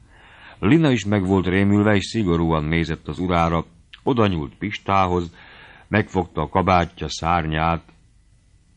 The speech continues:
a gombjuknál. Pista olyan rémülettel kapott a kezéhez, mit akar, hogy Lina egészen elámult.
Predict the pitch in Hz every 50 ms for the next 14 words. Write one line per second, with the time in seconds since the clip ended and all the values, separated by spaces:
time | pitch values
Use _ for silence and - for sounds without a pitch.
0 | _ _ _ - 80 76 73 87 82 76 73 69 69 65 - - 67 65 60 58
1 | 57 57 - _ _ _ _ _ _ _ _ _ _ _ _ _ - 160 156 -
2 | - - 123 120 - - - 117 147 156 131 110 104 113 117 110 107 104 104 95
3 | 85 - 92 87 82 110 117 104 98 85 - 71 67 - 90 85 76 80 80 76
4 | 76 71 73 80 101 110 - - 65 - - - 64 60 - - _ _ - -
5 | _ _ _ _ _ _ - 78 73 87 110 117 110 104 101 104 - - - 98
6 | 80 80 78 73 - - 71 55 67 69 69 65 62 62 62 62 60 58